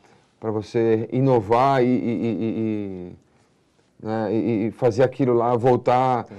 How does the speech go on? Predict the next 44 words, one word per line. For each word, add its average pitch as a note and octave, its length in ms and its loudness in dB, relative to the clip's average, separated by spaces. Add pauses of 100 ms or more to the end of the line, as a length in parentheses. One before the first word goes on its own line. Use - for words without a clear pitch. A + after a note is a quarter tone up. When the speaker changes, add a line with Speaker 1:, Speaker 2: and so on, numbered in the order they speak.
(240)
Speaker 1:
Agora D#3+ 260 2
eu F3 40 2
tô F#3 120 2
num F#3 160 4
período C#3+ 420 6
assim C#3+ 480 0 (540)
que - 120 -8
eu, B2+ 640 2
eu B2+ 200 2
descobri C3+ 420 0
esse D3+ 220 0
formato A#2+ 720 0 (440)
com A2+ 140 0
a G#2+ 60 -2
caixa, A#2+ 420 0
com A#2 140 -6
o - 20 -4
bumbo, G2+ 480 0
que - 60 -4
eu C3 40 0
sempre F#3+ 240 -2
fiz E3+ 220 0
bumbo, A2+ 360 -2
né? B2 200 0 (320)
Depois, C#3+ 280 2
eu, D#3 160 4
há, C#3 180 0
há C3+ 40 0
uns, B2 340 -2
há - 60 -2
uns C3 160 2
anos C3+ 160 2
atrás, C3 300 2
eu, D3 80 0
eu C#3 180 -2
colo-, C#3 220 0
introduzi C3+ 420 -2
a D3 80 -2
caixa. G#2+ 480 -4 (800)
Então, - 180 0
esse F3+ 180 -2
formato D3+ 340 0
tem E3 140 2
dado D#3+ 280 2